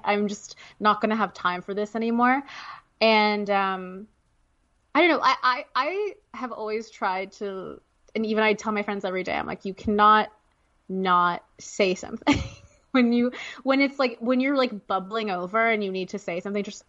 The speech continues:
say it, or else you'll, you'll just regret it. And I hate, I just hate that. So I, I, I knew that for some parts in the novel, when she's on these, like, different dates and these different situations with men, like, either I wanted her to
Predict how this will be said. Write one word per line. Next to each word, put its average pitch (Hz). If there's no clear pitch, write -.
say 202
it, 175
or 185
else 190
you'll, 208
you'll 233
just 285
regret 262
it. 233
And 202
I 202
hate, 214
I 233
just 254
hate 202
that. 196
So 247
I, 240
I, 247
I 247
knew 285
that 226
for 233
some 214
parts 214
in 220
the 202
novel, 196
when 190
she's 196
on 180
these, 196
like, 185
different 190
dates 170
and 180
these 180
different 180
situations 180
with 190
men, 180
like, 190
either 208
I 214
wanted 220
her 214
to 208